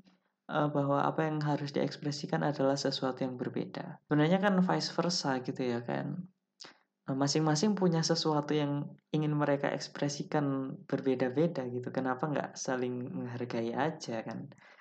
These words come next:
Sebenarnya kan kalau enak kalau seperti itu gitu. Nah, di sisi lain juga ketika ada orang yang nggak setuju bahwa nggak ada yang perlu, tidak ada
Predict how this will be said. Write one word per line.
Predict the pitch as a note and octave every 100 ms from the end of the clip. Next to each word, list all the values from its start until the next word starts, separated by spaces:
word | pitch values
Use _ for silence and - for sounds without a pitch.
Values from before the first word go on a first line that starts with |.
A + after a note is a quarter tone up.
| - -
Sebenarnya | - C#3 C3+ C#3+ E3
kan | F3+ E3
kalau | C#3+ C3+ - _
enak | D3 D3 D3+ C#3
kalau | C3
seperti | C3 C3+ C3 C3+ C3+
itu | - -
gitu. | - - - _ _ _ C#3
Nah, | C#3 - - _ _
di | D3+
sisi | D3 D#3 - - D#3
lain | D#3 F3
juga | F3+ E3 D#3+ D#3+
ketika | E3+ F#3 F#3 F3
ada | E3+ D3+
orang | D#3 F3
yang | F3+ F3 E3
nggak | C#3+
setuju | - E3 F3 F#3 F3+ D3
bahwa | C#3 C3+ C3+ C#3 - D#3+
nggak | D#3
ada | D#3+ E3+ - D3+ C#3+ C#3
yang | C#3+ C#3+ C#3+
perlu, | D#3 D3 C#3+ C#3+ C#3 - _ -
tidak | F#3+ F3+ D#3+
ada | F3 F3+ E3+ D#3+ D#3 D3+ D#3